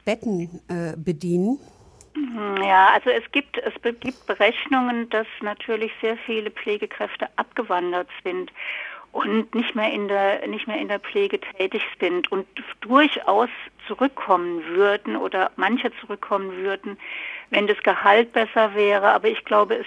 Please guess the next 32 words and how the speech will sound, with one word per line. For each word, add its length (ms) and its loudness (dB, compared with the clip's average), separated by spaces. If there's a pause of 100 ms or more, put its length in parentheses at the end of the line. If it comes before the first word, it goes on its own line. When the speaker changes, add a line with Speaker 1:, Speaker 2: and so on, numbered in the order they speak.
Speaker 2:
liegt 240 -6
nicht 220 -10
nur 200 -4
am 180 -8
Gehalt. 520 -6
Und 140 -6
ich, 240 -10
ich 140 -12
glaube, 280 -4
das 80 -18 (100)
ist 120 -10
auch 160 -4
nicht 220 -6
wirklich 360 -6
die 100 -4
Lösung. 540 2 (360)
Also 260 -4 (140)
was 260 -2
wir 100 -4
natürlich 540 -4
brauchen, 520 0
ist 160 -6
einen 100 -12
flächendeckenden 840 -10
Ver-, 160 -14
Tarifvertrag, 1040 0
wo 60 -6
die 120 -2
Leute 340 -4
vernünftig 580 -10 (300)
bezahlt 600 -4
werden. 320 -2